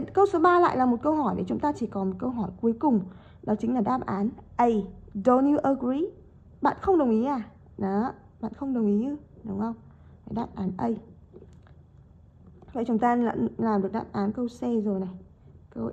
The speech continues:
E rồi này, câu A rồi này. Bây giờ chúng ta còn B và D, chúng ta xem tiếp. Câu số bốn bây giờ bạn Nick sẽ nói câu gì? Nhìn chỗ đằng sau chúng ta xem nhá.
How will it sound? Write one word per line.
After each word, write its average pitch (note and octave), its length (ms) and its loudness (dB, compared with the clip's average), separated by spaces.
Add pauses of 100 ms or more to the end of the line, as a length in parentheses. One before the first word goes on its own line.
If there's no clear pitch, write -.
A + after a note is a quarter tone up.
E A3+ 320 2
rồi G3 160 0
này, F#3 200 -2
câu G#3 260 -6
A A3 80 -4 (200)
rồi F#3+ 140 -2
này. F#3+ 120 -4 (500)
Bây A#3+ 120 2
giờ A3+ 100 2
chúng G#3 140 0
ta A#3+ 100 0
còn G#3 260 2
B A3 40 2 (160)
và G3+ 80 2
D, F#3 120 -2 (340)
chúng G3+ 100 -4
ta A3 120 0
xem A3 260 -2
tiếp. B3+ 160 -4 (840)
Câu D4 220 4
số C4+ 180 0
bốn A#3 340 6
bây E4 100 2
giờ A#3+ 140 2 (680)
bạn A#3+ 280 4 (120)
Nick F4+ 280 6
sẽ - 120 -4
nói A3 240 2
câu C4 180 0
gì? A3 240 0 (460)
Nhìn A3+ 300 4
chỗ - 100 -6
đằng B3+ 160 -2
sau A#3 220 -4
chúng G#3 120 -2
ta G#3+ 120 -6
xem G#3+ 280 0
nhá. A3 140 0